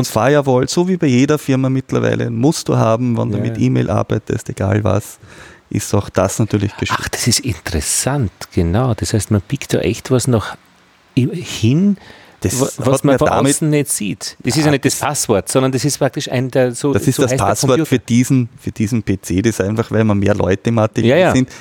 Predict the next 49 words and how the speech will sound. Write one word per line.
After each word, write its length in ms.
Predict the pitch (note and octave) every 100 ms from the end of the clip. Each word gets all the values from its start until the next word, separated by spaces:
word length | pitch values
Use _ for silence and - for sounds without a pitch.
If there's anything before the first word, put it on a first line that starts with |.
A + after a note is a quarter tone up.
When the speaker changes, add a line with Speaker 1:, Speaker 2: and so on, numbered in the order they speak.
| -
Speaker 2:
Jetzt 200 | - -
ändert 280 | G#2 G#2+ A2+
einer 240 | D#2+ G2+ A#2
das 100 | -
Passwort 460 | F2+ G2 - A#2
und 120 | C3
die 60 | A2
anderen 220 | G2+ G#2+
können 200 | A2+ A2
nicht 80 | A2+
mehr 140 | A2
zugreifen. 560 | - G#2+ - G#2+ - B2 B2
Speaker 1:
Ja, 100 | C3+
aber 140 | A#2+
von 140 | -
außen 260 | G#2 A2+ -
Speaker 2:
Weiß 80 | C3
Speaker 1:
sieht 100 | D3+
Speaker 2:
nicht. 60 |
Speaker 1:
man's 160 | A#2 -
eben 140 | G2
nicht. 120 | F2 F2
Speaker 2:
Von 80 | G2
Speaker 1:
Ja, 40 |
Speaker 2:
außen 160 | G2 A#2+
Speaker 1:
ja. 60 |
Speaker 2:
sieht 100 | G2+
man's 220 | G#2 G2+ A#2+
nicht. 100 | A2
Speaker 1:
Mhm. 180 | G2+ A2 - _ - _ _ _ _ - - - -
Sachen 480 | - - D#2+ - F#2
gibt's. 520 | - F#2 - - - - -
Speaker 2:
Würde 180 | B2 C#3
ich 60 | C#3+
jetzt 180 | C#3 C3
ein 100 | A#2+
E-Mail 380 | A#2 A2+ E3 F#3
schreiben 340 | - C3 E3
und 100 | F#3
sagen, 180 | F3+ D3+
das 180 | D#3+ -
neue 240 | A#2+ A#2
Passwort 600 | C3+ - A2 - - C3+ -
für 160 | C3+
den 160 | B2+ B2+
Computer 480 | B2+ A#2 B2+ B2 G#2
ist 140 | -
sowieso, 540 | - F#2+ A#2 - E3 B3+
Speaker 1:
Mhm. 260 | A2 G#2+